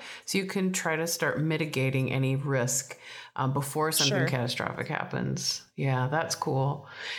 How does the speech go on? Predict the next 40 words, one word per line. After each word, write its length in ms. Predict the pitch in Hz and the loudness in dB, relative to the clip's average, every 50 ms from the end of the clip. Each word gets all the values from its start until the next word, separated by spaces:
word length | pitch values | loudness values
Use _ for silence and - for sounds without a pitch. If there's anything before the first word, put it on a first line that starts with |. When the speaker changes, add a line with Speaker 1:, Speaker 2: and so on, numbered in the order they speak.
| - - | -10 -6
Speaker 1:
And 120 | - 196 202 | -4 -2 0
you 140 | 208 233 247 | 2 2 2
had 140 | 247 226 | 2 2
mentioned 480 | 208 190 190 208 196 - 220 214 196 180 | 0 -2 0 0 2 2 2 2 2 2
that 180 | 170 170 - - | 2 2 4 2
you're 120 | 160 160 165 | 0 0 0
benchmarking 720 | 170 165 170 175 175 - 175 160 156 - 170 160 156 151 | 0 0 0 0 0 0 0 0 2 2 0 2 2 2
against 340 | 147 147 160 156 - 135 - | 2 2 2 2 2 2 0
some 120 | - 143 | 0 2
industry 500 | - 151 165 160 170 170 170 - 165 151 | 2 2 2 4 4 2 2 2 2 2
numbers. 460 | 147 143 139 135 131 139 135 139 139 - | 2 2 2 2 2 2 2 2 2 2
Are 100 | - 156 | 2 2
you 160 | 160 160 156 | 2 2 0
getting 400 | 160 - 160 147 156 156 156 156 | 2 0 0 2 2 0 0 0
that 380 | 151 147 147 147 - - - | 2 2 2 0 0 -4 -8
from, 420 | - - - 151 143 139 139 135 135 | -10 -4 -2 0 2 2 2 4 4
like, 380 | 139 131 131 127 127 131 - | 4 4 2 2 0 -4 -4
the 100 | - 139 | -2 -2
Bureau 300 | 139 135 139 139 143 143 | 0 2 2 2 2 2
of 80 | 139 - | 2 2
Labor 300 | 147 139 135 135 139 139 | 2 2 2 2 2 2
Statistics, 720 | 139 - - 170 - - 202 190 190 - 233 226 226 - - | 2 0 -2 -2 0 0 0 2 2 2 0 0 0 0 0
or 60 | 170 | 2
are 60 | 147 151 | 2 2
you 220 | 147 143 139 143 143 143 - - | 2 2 0 0 0 -2 -4 -4
work-, 300 | - 147 139 156 156 151 | -2 0 2 2 2 2
Speaker 2:
Yes. 220 | 214 185 156 - - | 2 2 2 4 4
Speaker 1:
yeah, 60 | - | 2
okay. 260 | 143 - - - 147 - - - _ - - | 2 2 2 0 -2 -6 -12 -20 _ -8 -2
Yeah. 240 | 185 185 139 135 160 139 - - - - - - | 0 0 2 0 -2 -4 -10 -14 -14 -14 -12 -6
Speaker 2:
Yeah. 280 | - 190 156 151 - 170 | -2 -2 -2 -2 -2 -2
Speaker 1:
Yeah. 240 | - 160 156 151 135 | -2 0 0 2 0
So 240 | 135 - - 190 180 | 0 0 0 0 0
Bureau 340 | 180 180 220 220 240 269 277 | -2 -2 0 0 2 2 0
of 80 | 240 | 0
Labor 280 | 220 208 220 202 208 226 | 0 0 0 2 0 2
Statistics, 960 | - - - 180 180 180 208 180 185 185 - - 151 151 143 143 147 - 170 | 2 2 2 2 2 2 2 2 2 2 2 2 2 2 2 0 -2 -4 -4
B 180 | 160 - 151 156 | -2 0 0 0
L 160 | 147 147 147 | 2 2 2
S, 500 | 143 135 135 156 175 - - - - | 2 2 2 2 0 0 0 2 2